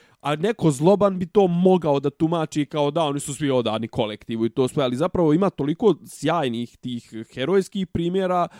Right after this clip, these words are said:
ovaj, s jed-, s jedne strane, a s druge strane, kažem,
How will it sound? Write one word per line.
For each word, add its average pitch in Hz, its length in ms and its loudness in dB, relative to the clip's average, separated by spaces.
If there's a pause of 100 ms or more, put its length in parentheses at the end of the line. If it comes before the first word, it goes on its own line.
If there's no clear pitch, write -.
(200)
ovaj, 143 360 -2
s - 160 -10
jed-, 165 220 -2
s - 140 -10
jedne 170 280 0
strane, 170 500 -2 (400)
a 127 120 -4
s 120 60 -8
druge 170 280 0
strane, 175 520 0 (280)
kažem, 147 500 -2